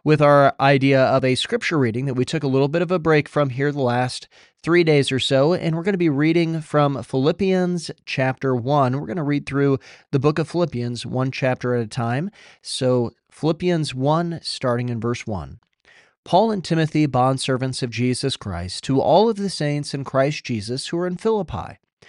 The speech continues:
with the bishops and deacons, grace to you and peace from God our Father and the Lord Jesus Christ. I thank my God upon every remembrance of you, always in every prayer of mine, making request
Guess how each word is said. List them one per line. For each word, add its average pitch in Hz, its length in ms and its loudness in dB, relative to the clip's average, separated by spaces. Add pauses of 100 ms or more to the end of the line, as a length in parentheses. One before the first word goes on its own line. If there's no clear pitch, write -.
(300)
with 151 140 2
the 156 40 0
bishops 131 480 -2
and 170 100 -2
deacons, 139 560 -4 (380)
grace 165 380 2
to 196 140 -2
you 165 320 4
and 131 260 -2
peace 180 300 -4
from 170 200 -4
God 131 280 2
our 156 80 0
Father 117 500 -2 (260)
and 180 160 2
the 185 80 2
Lord 151 300 2
Jesus 147 420 -2
Christ. 170 560 -6 (280)
I 190 160 4
thank 196 340 0 (160)
my 135 320 0
God 123 340 2
upon 123 380 -4
every 143 280 -2
remembrance 123 580 -4
of 120 80 -4
you, 107 320 -8 (360)
always 185 480 6
in 185 80 -2
every 185 220 0
prayer 151 280 0
of 120 80 -2
mine, 120 340 -2
making 143 340 -2
request 139 540 -2